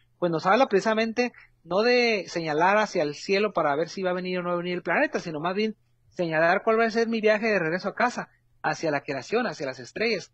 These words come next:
cruzar las estrellas. Entonces, es bien interesante, eh, tu pregunta, porque entonces tendríamos que sintonizarnos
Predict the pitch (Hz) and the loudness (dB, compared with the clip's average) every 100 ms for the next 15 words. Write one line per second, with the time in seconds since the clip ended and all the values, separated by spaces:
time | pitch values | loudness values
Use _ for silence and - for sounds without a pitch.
0 | _ 165 143 180 254 240 185 - 175 156 | _ -4 0 0 2 0 -4 -6 -6 -6
1 | 151 170 185 - - - _ _ _ - | -8 -8 -8 -10 -20 -20 _ _ _ -8
2 | 175 202 196 160 147 175 175 190 185 160 | -4 -4 -2 0 0 -2 -2 -4 -4 -8
3 | 147 160 143 156 156 165 208 202 180 143 | -8 -8 -6 -6 -6 -4 -4 -2 -6 -6
4 | 127 _ _ _ _ _ _ _ _ 165 | -12 _ _ _ _ _ _ _ _ -4
5 | 165 185 156 156 170 165 175 170 165 175 | -4 -8 -6 -4 -4 -4 -2 -2 -4 -6
6 | 165 143 170 165 196 | -6 -6 -4 -2 -2